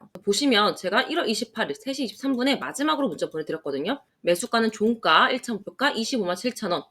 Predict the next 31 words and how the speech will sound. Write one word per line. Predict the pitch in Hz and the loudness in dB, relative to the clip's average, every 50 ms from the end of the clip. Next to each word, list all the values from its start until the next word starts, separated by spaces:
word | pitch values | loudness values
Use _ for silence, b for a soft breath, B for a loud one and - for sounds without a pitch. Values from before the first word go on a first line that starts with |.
| _ _ _ | _ _ _
자, | - - 196 | -10 -10 -8
차트 | 190 - 277 277 - 339 339 285 240 | -6 -6 -6 -6 -4 -4 -4 0 2
보시면 | 226 214 214 285 302 294 254 208 202 208 226 262 302 294 233 | 2 2 2 2 2 4 4 6 6 4 4 2 2 2 2
이십팔 | 190 180 190 - 226 220 - - 285 277 233 | 0 0 0 -2 -4 -4 -4 -2 -2 0 0
일 | 160 151 - _ _ _ | 0 -2 -4 _ _ _
종가 | - - 180 175 170 - - 262 302 320 339 349 - - _ | -12 -8 -8 -8 -4 2 6 8 8 8 6 4 -2 -8 _
이십사만 | - 233 226 349 339 - - 330 311 311 311 | -4 -2 -2 -2 -2 -2 -2 0 0 0 0
천오백 | 311 - - 370 247 - - 233 233 302 359 359 311 | -2 -4 -6 -8 -4 0 0 0 2 2 2 2 4
원으로 | 285 233 226 226 247 | 2 2 2 2 0
마무리가 | 196 139 143 165 180 180 175 - | 0 -2 -2 -4 -4 -6 -6 -6
됐습니다. | - 151 - - - 196 165 139 - 113 - - _ | -8 -12 -12 -10 -8 -6 -6 -6 -8 -10 -14 -16 _
그리고 | - 190 185 190 | -8 -4 0 0
나서 | 175 165 165 - 277 277 | 0 0 0 -2 -4 -6
바로 | - - 170 190 196 | -4 -4 -4 -4 -4
다음날 | 196 - 160 165 180 180 156 143 - _ | -4 -4 -4 -4 -2 -4 -6 -8 -10 _
상승 | - - 262 277 262 294 269 214 | -10 -6 -6 -4 -2 -2 0 0
나와주면서 | 147 156 170 175 - 190 196 196 202 269 302 - | 2 0 0 -2 -4 -6 -6 -4 -2 -2 -2 -2
이십오만 | - 214 208 - 240 208 208 202 | -2 -4 -4 -4 -2 -2 -2 -4
칠천오백 | 202 - 294 - 302 262 - - 180 190 202 190 151 | -4 -6 -6 -6 -6 -6 -4 -4 -2 0 0 0 0
원. | 139 - - _ _ _ - | -2 -6 -10 _ _ _ -8
다시 | - 180 180 - | -6 -4 0 2
한번 | 277 262 247 226 | 2 2 2 2
찍어줬죠. | - 269 262 262 - - 165 - - 180 160 156 190 247 294 - - _ | 2 2 0 0 0 -2 -6 -8 -4 0 2 2 2 2 2 -2 -8 _
보시면 | - 240 - 320 320 320 | -8 -6 -6 -4 -4 -4
신고가 | 311 392 392 403 427 427 427 370 277 | -4 -2 0 0 0 2 2 2 2
내줬던 | 214 208 262 - 262 262 | 2 0 -2 -2 -4 -4
첫날 | - - 349 359 349 285 247 262 247 208 165 | -2 -4 -4 0 4 4 4 4 4 2 -2
이 | 185 190 | -4 -8
가격 | - - 196 196 214 208 | -8 -6 -4 -4 -4 -4
그대로 | 214 214 208 254 254 220 | -6 -4 -2 0 2 2
올라왔는데 | 175 196 202 185 156 160 170 185 233 240 220 - - _ | 2 2 2 0 0 -2 -4 -2 -2 -2 -2 -2 -4 _